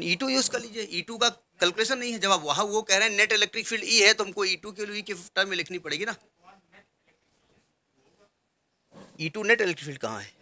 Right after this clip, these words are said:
क्यों होना चाहिए? ये force किस पर लग रहा है? वन पे लग रहा है ना। कौन लगा रहा है? टू लगा रही ना, due to plate two, तो टू by field तो काम कर रहा है,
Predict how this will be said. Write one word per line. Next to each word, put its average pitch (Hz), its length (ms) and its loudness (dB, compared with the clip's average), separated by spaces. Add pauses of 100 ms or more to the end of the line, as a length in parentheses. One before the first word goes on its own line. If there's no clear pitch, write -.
(2000)
क्यों 190 120 -8
होना 214 160 -4
चाहिए? 233 280 -10 (420)
ये 202 220 10
force 220 280 8
किस 254 180 2
पर 269 120 12
लग 185 140 8
रहा 131 120 6
है? 110 160 -4 (720)
वन 214 220 2
पे 220 100 -2
लग 190 140 2
रहा 165 100 0
है 180 60 0
ना। 240 120 -6 (280)
कौन 240 140 2
लगा 196 200 2
रहा 165 120 0
है? 165 100 -14 (640)
टू 240 80 2
लगा 196 220 12
रही 151 160 8
ना, 214 160 4 (240)
due 190 200 2
to 214 160 -2
plate 208 340 8
two, 240 120 -2 (1080)
तो 226 80 -6
टू 220 200 -12
by 247 200 0
field 220 260 -2
तो 196 100 -10
काम 156 220 0
कर 196 140 -2
रहा 208 100 -2
है, 113 120 -8